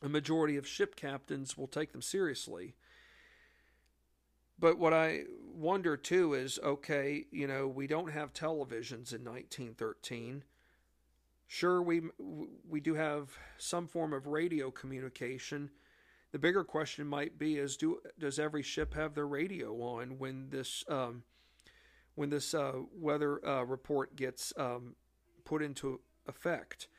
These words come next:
Or, on the other hand, could it be that some, uh, ships have already left, um, harbor to go out onto the water before this, um,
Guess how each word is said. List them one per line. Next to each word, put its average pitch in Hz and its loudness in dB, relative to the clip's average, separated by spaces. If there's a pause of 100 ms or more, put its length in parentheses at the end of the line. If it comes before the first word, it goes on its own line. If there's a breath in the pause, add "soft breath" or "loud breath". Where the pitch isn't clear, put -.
(600 soft breath)
Or, 156 6
on 151 0
the 143 2
other 156 2
hand, 143 -2 (160)
could 160 0
it 151 -6
be 156 0
that 139 -4
some, 151 -2
uh, 131 0
ships - -2
have 139 -2
already 147 2
left, 147 -2
um, 131 0 (220)
harbor 135 2 (580 soft breath)
to 151 -2
go 156 2
out 156 2
onto 151 -2
the 147 0
water 143 2 (120)
before 147 2
this, 139 -2
um, 131 -2